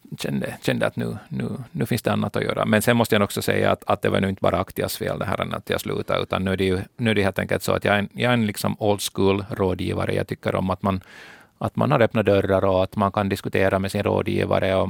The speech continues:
och man tar sig tid och och allt handlar inte bara om en sak, utan man tänker på helheten och så vidare. Så jag är lite, jag är lite för gammalmodig för modern banking, helt tydligt.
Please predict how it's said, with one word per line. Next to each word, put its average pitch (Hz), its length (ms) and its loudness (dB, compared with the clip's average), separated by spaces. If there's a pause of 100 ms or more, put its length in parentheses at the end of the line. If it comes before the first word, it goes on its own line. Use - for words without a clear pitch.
(140)
och 98 420 0
man 104 160 0
tar 101 160 4
sig 101 140 -2
tid 95 360 -2
och 95 160 0 (680)
och 104 300 2
allt 110 160 2
handlar 98 280 2
inte 98 120 -4
bara 92 200 2
om 90 100 -2
en 95 180 -4
sak, 92 300 -4
utan 101 160 -2
man 95 100 -2
tänker 95 260 -2
på 92 120 -2
helheten 92 480 -4
och - 80 -8
så - 60 -8
vidare. 98 380 -6
Så - 120 -8
jag 101 60 4
är 110 100 2
lite, 107 260 2 (440)
jag 117 160 4
är 120 40 4
lite 120 380 2 (120)
för 113 140 0
gammalmodig 95 640 2
för 98 100 -2
modern 92 360 -2
banking, 95 380 -4
helt - 220 -6
tydligt. - 460 -8